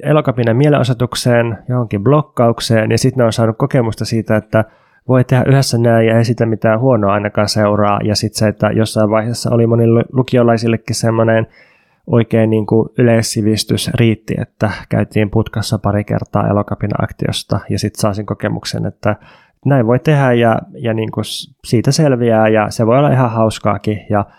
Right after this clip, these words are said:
sit voi taas tehdä jotain muuta. Niin tää prosessi on siis se olennainen juttu.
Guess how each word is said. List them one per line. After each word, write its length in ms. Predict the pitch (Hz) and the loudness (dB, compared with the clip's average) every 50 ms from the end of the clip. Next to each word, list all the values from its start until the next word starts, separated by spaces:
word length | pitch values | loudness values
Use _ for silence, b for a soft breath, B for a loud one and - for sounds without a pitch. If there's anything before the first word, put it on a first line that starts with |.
| b b b | b b b
sit 200 | _ - 113 - | _ -18 -10 -6
voi 120 | 117 110 104 | -4 -4 -2
taas 200 | - 110 - - | -2 -4 -4 -4
tehdä 180 | 107 104 104 | -4 -2 -2
jotain 360 | 104 107 104 - 107 104 101 104 | -2 -2 -2 -2 -2 -2 -2 -2
muuta. 340 | 104 107 110 110 - 104 | -2 -4 -4 -6 -6 -6
Niin 180 | 107 107 98 - _ - 107 - | -6 -8 -8 -10 _ -16 -8 -4
tää 120 | - 110 107 | -2 -2 0
prosessi 460 | - 156 147 - 120 104 - - - | 0 0 -2 -2 -4 -6 -8 -10 -12
on 120 | 101 98 | -12 -12
siis 240 | - 113 110 - - | -12 -14 -14 -12 -10
se 120 | - 104 b b b b b b b b b b b b b b b b b - | -10 -12 b b b b b b b b b b b b b b b b b -4
olennainen 440 | 165 139 139 135 131 131 127 127 127 | 0 0 2 2 2 2 2 2 0
juttu. 400 | 127 127 - 139 123 - - | 0 0 -2 -4 -4 -4 -8